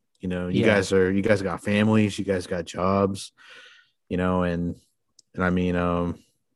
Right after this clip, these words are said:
Speaker 2: He does
Speaker 1: but yeah,
Speaker 2: way
Speaker 1: that
Speaker 2: more,
Speaker 1: was
Speaker 2: he does too much. <laughs> He does too much by my standards. Um, when I first started the show, Skoda and Simina was already out there.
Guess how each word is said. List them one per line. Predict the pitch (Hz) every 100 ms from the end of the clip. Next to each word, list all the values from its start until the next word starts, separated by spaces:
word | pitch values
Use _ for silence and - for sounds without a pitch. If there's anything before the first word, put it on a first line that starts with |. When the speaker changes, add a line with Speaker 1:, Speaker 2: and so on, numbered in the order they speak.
| _
Speaker 2:
He | -
does | 143 135
Speaker 1:
but | 101
yeah, | 123
Speaker 2:
way |
Speaker 1:
that | 135
Speaker 2:
more, | 143 110
Speaker 1:
was |
Speaker 2:
he | 107 123 _ _ -
does | 131 123
too | - 180
much. | 131 95 -
<laughs> | -
He | 131
does | 147 131
too | - - 139
much | 117 110 - - - -
by | - 117
my | 113 110
standards. | - 95 104 104 104 - - - - -
Um, | 107 101 110 - _
when | - 113
I |
first | 123 135 120
started | - 113 110
the | 104
show, | - 110 110 107 101 -
Skoda | - - 120 120
and | 104
Simina | - 131 143 104 95
was | 95 95
already | 104 95 95
out | 113 -
there. | 90 80 87